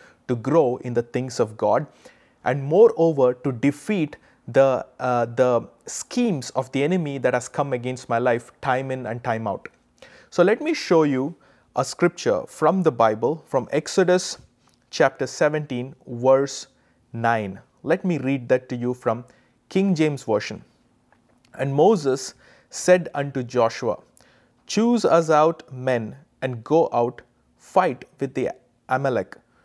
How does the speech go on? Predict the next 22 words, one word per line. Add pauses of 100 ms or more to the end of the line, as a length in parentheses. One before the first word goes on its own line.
(240)
Tomorrow (300)
I
will
stand (200)
on
the
top
of
the
hill (480)
with
the
rod
of
God
in
mine
hand." (1200)
Listen, (300)
this (400)
particular
scripture